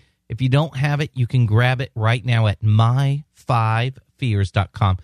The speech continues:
That's my, the number five, fears.com. This fear of mediocrity, this perfectionism,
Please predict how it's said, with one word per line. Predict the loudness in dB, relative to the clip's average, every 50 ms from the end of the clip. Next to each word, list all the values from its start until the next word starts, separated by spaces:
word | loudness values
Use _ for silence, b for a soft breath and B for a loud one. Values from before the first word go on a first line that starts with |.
| b b b b b
That's | -2 -2 0 2
my, | 2 2 2 2 0
the | 0 0 0
number | 0 0 0 0 -2
five, | -4 -2 -2 -2 0 2 0 0 0 -2 -6 _ _ _
fears.com. | -8 -6 -4 -2 -2 -2 -2 -4 -6 -8 -8 -2 0 0 0 0 _ -2 0 2 2 2 0 -2 -4 _ _ _ _ _ _ _ _ _ _ -2
This | -2 -2 -2
fear | -2 _ -6 -2 -2 -2 -2
of | 0 0
mediocrity, | 0 2 2 2 2 2 2 0 0 -2 -4 -2 0 0 -2
this | -2 -4 -6
perfectionism, | -6 -6 -8 -8 -8 _ -2 -2 -2 -2 -4 -2 0 2 2 2 2 0 -2